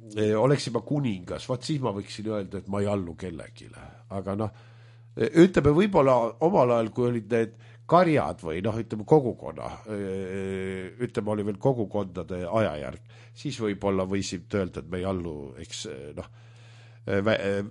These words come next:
maisele valitsusele. Aga noh, tänapäeval on lihtsalt see nii võimsaks läinud, et seda eirata on päris raske. Aga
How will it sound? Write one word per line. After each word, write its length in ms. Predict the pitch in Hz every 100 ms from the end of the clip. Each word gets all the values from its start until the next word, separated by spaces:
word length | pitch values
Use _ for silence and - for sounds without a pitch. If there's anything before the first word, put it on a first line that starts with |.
| -
maisele 440 | 110 110 92 90
valitsusele. 560 | 92 92 - - - 67
Aga 160 | 104 110
noh, 140 | 123
tänapäeval 560 | 127 120 95 95 95 90
on 80 |
lihtsalt 320 | 104 110 90 -
see 140 | 110
nii 160 | 110 120
võimsaks 540 | 143 135 95 80 -
läinud, 240 | 82 78 -
et 100 | -
seda 220 | 104 98
eirata 400 | 110 101 - -
on 60 | -
päris 220 | 92 -
raske. 440 | 104 - - - - - - - - - - - - - - - - - - - - - - - -
Aga 520 | - 101 104 101 113